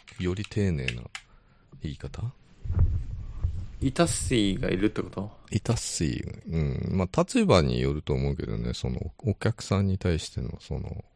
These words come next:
Speaker 1: 相手がお客さんだったら「よろしくお願いいたします」っつってね。
Speaker 2: ああ。
Speaker 1: いうのが、電話とかでもそうじゃん。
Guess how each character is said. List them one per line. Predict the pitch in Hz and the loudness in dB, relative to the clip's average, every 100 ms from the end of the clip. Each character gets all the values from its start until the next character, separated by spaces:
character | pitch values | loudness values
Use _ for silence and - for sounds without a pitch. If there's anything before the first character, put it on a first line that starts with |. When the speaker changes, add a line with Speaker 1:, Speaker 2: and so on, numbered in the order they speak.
| _ _ _ _ _ _ _ _ _ _ _ _ - | _ _ _ _ _ _ _ _ _ _ _ _ -2
Speaker 1:
相 | 110 151 | 2 4
手 | - 104 | 4 4
が | |
お | 64 | 2
客 | - 90 | 0 -4
さ | - 80 | 0 0
ん | |
だ | 80 | 0
っ | |
た | - 64 | -2 -4
ら | 58 | -4
「よ | |
ろ | 64 | -4
し | - | -6
く | 60 | -4
お | 58 | -2
願 | 58 57 | -4 -6
い | |
い | |
た | - | -6
し | - 90 | 0 2
ま | 117 | 2
す」 | - - | -2 -8
っ | _ - | _ -20
つ | - | -18
っ | - | -12
て | - | -6
ね。 | 95 - - - - - - - | -6 -8 -20 -20 -20 -20 -16 -4
Speaker 2:
あ | 98 95 - | -2 -2 -6
あ。 | - 107 | -6 -2
Speaker 1:
い | |
う | 92 | -2
の | 82 | -2
が、 | - - - - _ - _ _ _ _ - 110 | -6 -8 -10 -14 _ -20 _ _ _ _ 0 2
電 | 104 190 | 6 4
話 | 226 | 4
と | 226 | 0
か | 214 | 2
で | 73 | 2
も | 60 | 0
そ | - 76 | 0 -2
う | |
じ | |
ゃ | |
ん。 | - | -2